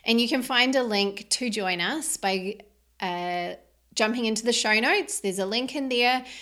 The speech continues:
You can grab your spot. At last count, there was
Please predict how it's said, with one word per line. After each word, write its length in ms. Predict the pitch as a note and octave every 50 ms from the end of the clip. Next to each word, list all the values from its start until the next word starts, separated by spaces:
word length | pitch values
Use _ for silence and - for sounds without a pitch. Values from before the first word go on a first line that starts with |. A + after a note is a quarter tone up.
| - - _
You 180 | G#3 G#3+ A#3
can 160 | A3+ C#4 C4 A#3+
grab 320 | B3+ B3 A#3 A#3+ A#3 A#3
your 120 | B3+ A#3+
spot. 720 | A#3 - - - - G3 G3+ G3+ G3 G3+ - - - - - - - - - - - _ _
At 160 | A3+ G#3 A3
last 380 | A3+ G#3+ G#3+ G#3+ A3 - - -
count, 400 | - A#3+ A3+ G#3 G3+ G3+ - F#3
there 240 | G3 F#3+ F#3+ F#3
was 420 | F#3 F#3 F3+ F3+ F3+ F3+ F#3 F3